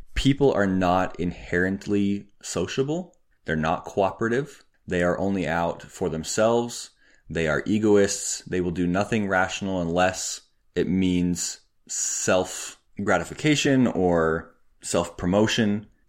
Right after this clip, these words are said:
And there was another named Le Bon who was in the eighteen hundreds, which believed that humans are basically savage, and that the only thing that keeps us docile is the external social structures, again, like authority, like laws,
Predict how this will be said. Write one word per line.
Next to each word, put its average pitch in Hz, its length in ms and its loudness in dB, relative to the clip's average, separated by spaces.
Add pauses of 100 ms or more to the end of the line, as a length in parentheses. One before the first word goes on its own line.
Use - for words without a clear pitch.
And 104 120 4
there 110 100 6
was 110 120 2
another 139 240 4
named 110 200 2
Le 95 160 2
Bon 123 420 2
who 131 100 2
was 101 140 2
in 98 100 2
the 90 100 0
eighteen 92 280 0
hundreds, 127 600 2 (260)
which - 200 0
believed 101 440 4
that 92 460 2 (280)
humans 123 420 2
are 104 100 4
basically 87 760 0 (260)
savage, - 880 -4 (320)
and 87 320 2
that 82 140 2
the 92 160 2
only 113 280 6
thing 113 220 2
that - 200 -2
keeps - 360 -4
us 90 180 -2
docile 80 920 -2 (320)
is 80 520 0 (280)
the 92 160 0
external 87 680 -2
social 87 480 -2
structures, 76 720 -4
again, 78 540 -2
like 71 340 -8
authority, 90 880 0
like 69 300 -6
laws, 76 800 -4